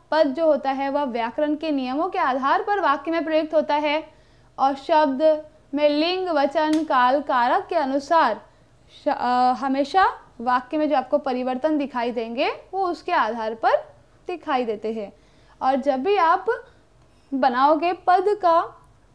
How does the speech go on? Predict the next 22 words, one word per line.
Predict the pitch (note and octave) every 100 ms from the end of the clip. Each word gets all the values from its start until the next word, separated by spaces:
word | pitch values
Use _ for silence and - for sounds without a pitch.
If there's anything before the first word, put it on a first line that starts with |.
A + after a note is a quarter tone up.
| -
पद, | C#4+ C#4+ D#4+ - _ - C#4 D4+
पद | D4+
के | D4+ E4
लिए | E4+
जब | D#4
आप | D4+ D#4 B3+
एक | C4 C#4
उदाहरण | C4+ C4+ B3+ G4
लिखोगे | F4 D4+ C4+ F4
तो | F#4
आप | F#4
हमेशा | E4 D#4+ G4
ध्यान | F#4 D#4+ C#4
में | C#4+
रखना | C4 C#4+ F4 A#4 F#4
कि | F4+
जब | D#4 D4+
आप | E4 F4 - B3
वाक्य | B3 C#4 C#4 F#4+
बनाते | D#4 B3 B3 D4+
हो | D#4+ G#4 C#5 - -
तो | _